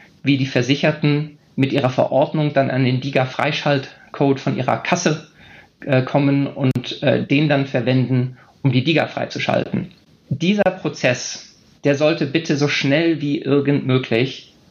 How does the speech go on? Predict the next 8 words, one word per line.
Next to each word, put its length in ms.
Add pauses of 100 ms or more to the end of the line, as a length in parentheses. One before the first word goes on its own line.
(140)
voll 160
digital 600
und 260 (360)
ohne 240
Medienbruch 1040
möglich 360
sein, 260
denn 220